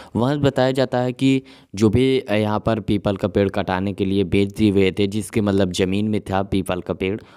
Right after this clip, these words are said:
वो बेच दिए थे, बता दें अठारह हज़ार रुपये का बेचे हुए थे। और पीपल के पेड़ का जो भी आगे का हिस्सा था, सब कुछ कटा ले गए थे, लेकिन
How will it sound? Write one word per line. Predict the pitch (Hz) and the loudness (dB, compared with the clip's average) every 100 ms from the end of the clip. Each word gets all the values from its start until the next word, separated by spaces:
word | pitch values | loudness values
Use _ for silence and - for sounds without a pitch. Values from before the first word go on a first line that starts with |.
| - | -4
वो | 101 | -2
बेच | 92 120 117 | 2 0 2
दिए | 113 107 | 2 2
थे, | - 104 120 110 | 2 2 0 -2
बता | 107 95 | -2 -2
दें | 95 104 - | -2 -2 -2
अठारह | 95 98 98 104 | -4 -2 0 0
हज़ार | 101 104 95 | 0 0 -2
रुपये | 98 107 | -2 -2
का | 95 101 | -2 -2
बेचे | 95 90 113 | -2 -2 -2
हुए | 101 92 101 | -2 -2 -2
थे। | 107 _ _ _ - | -4 _ _ _ -4
और | 110 | -2
पीपल | - 107 127 117 | 0 2 2 0
के | 123 | -2
पेड़ | - 113 110 | 0 0 2
का | 120 | -2
जो | 110 101 | -2 -2
भी | 113 117 - | -2 -2 -4
आगे | 101 98 | -4 -4
का | 98 104 | -2 0
हिस्सा | 101 98 123 | 0 -2 -4
था, | 117 95 95 - | 0 -2 -2 -6
सब | - 104 | -4 -2
कुछ | - 120 | 0 -2
कटा | - 110 117 | -2 -2 0
ले | 117 113 | 0 -2
गए | 104 98 | -2 -2
थे, | 110 110 | 0 2
लेकिन | 113 135 135 | 2 2 0